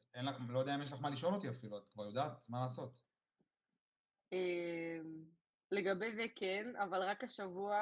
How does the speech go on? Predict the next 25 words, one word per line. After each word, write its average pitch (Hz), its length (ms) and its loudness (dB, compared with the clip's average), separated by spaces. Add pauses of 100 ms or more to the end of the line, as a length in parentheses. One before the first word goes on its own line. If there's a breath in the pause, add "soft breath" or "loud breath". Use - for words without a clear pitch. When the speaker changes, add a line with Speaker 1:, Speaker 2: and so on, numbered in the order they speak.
(360)
Speaker 2:
כאילו, 185 240 -6
קיבלתי 185 640 -6
את - 60 -12
הכאפה 190 340 -6
שהבהירה 185 600 -4
לי 180 140 -2
טוב 190 280 -8
מאוד, 185 320 -4 (100)
שאם 185 340 -6
זה 180 180 -4
לא 190 200 -4
זה, 190 240 -4
אז, 180 100 -2 (240)
אז 180 120 -10
זה 175 100 -4
לא 175 160 -4
כלום. 165 260 -6 (480)
כאילו, 208 180 0
שאני 190 180 -2
פשוט 208 160 -4
חייבת 196 280 0
לעשות 175 360 -6
את 170 80 -4
זה. - 60 -12
אני 185 80 -14